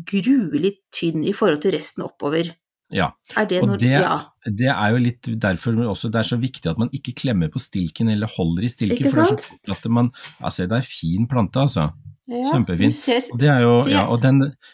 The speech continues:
Speaker 2: og den der lille tynne, spinkle greia fram til frøbladene der, det er de to
Speaker 1: Mhm.
Speaker 2: første bladparet. Det
Speaker 1: Mhm.
Speaker 2: er fordi den har stått litt grann varmt og litt lite lys etter at den spira, sånn at den har blitt
Speaker 1: Ja.
Speaker 2: litt grann lang.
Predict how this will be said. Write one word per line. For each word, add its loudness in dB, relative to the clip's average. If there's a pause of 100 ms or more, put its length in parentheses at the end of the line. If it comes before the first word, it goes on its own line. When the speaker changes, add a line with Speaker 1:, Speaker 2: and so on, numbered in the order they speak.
(100)
Speaker 2:
og 0
den 4
der 4
lille 4
tynne, 2
spinkle 0
greia 2
fram 0
til -2
frøbladene 0
der, 0
det 0
er 2
de -2
to 8
Speaker 1:
Mhm. 4
Speaker 2:
første -4
bladparet. 0 (560)
Det 4
Speaker 1:
Mhm. 4
Speaker 2:
er -2
fordi -2
den -2
har 0
stått -8
litt 0 (260)
grann 2 (140)
varmt 0
og -2
litt -2
lite -2
lys -2
etter -6
at -6
den -4
spira, -2
sånn -6
at -6
den -2
har -2
blitt -4
Speaker 1:
Ja. 2
Speaker 2:
litt -6
grann 0
lang. 2